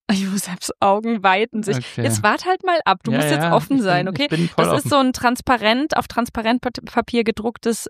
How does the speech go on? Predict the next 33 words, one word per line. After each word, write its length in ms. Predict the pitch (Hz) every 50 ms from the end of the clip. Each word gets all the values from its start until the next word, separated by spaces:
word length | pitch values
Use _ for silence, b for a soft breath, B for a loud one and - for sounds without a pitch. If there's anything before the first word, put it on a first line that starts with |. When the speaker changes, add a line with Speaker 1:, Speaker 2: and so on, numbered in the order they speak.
| - -
Speaker 1:
äh, 180 | 214 214 202
Bild 340 | 190 - 208 226 262 285 -
und 100 | - 196
das 120 | 208 208
kann 120 | - 226 214
man 120 | 214 220
so 80 | 202 214
über 180 | - 202 214 208
die 100 | 202 202
Seiten 300 | 190 196 196 208 214 214
legen. 240 | 196 196 190 185 185
Man 140 | 180 190
sieht 160 | 180 190 - -
die 60 | 202
Schrift 280 | - - 214 - -
noch 100 | - 214
durch, 300 | - - - 254 277 -
also 180 | - 208 196 185
wie 60 | 196
so 100 | 190 190
eine 100 | 196 185
Art 120 | 190 190 185
Lesezeichen, 580 | 196 202 202 208 202 - 220 208 208 - 226 B B B B B B B B - -
ähm, 240 | 214 214 208 208 202
nur 100 | 208 196
größer. 400 | - - 190 208 - 233 220 233 233 B B B B B B B _
Äh, 240 | - - 190 208 196 - -
also 220 | 208 214 202 196
auch 140 | - 196 -
das 220 | - 233 247 -
haben 200 | 262 262 247 240
wir 220 | 233 233 233 - -
und, 420 | - 226 262 285 277 - -